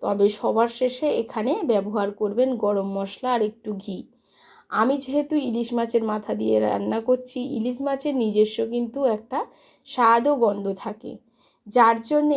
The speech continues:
এখানে গরম মশলার ব্যবহার করা একদমই চলবে না, সেজন্য এখানে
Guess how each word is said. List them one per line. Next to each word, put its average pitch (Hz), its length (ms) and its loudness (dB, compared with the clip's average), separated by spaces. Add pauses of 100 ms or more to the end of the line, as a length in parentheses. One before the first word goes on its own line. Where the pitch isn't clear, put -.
এখানে 226 260 -6 (140)
গরম 202 280 0
মশলার 226 380 -4
ব্যবহার 208 440 0
করা 220 240 2 (240)
একদমই 190 500 -4
চলবে 190 300 -6
না, 190 120 -10 (1800)
সেজন্য 294 360 6 (120)
এখানে 220 240 -4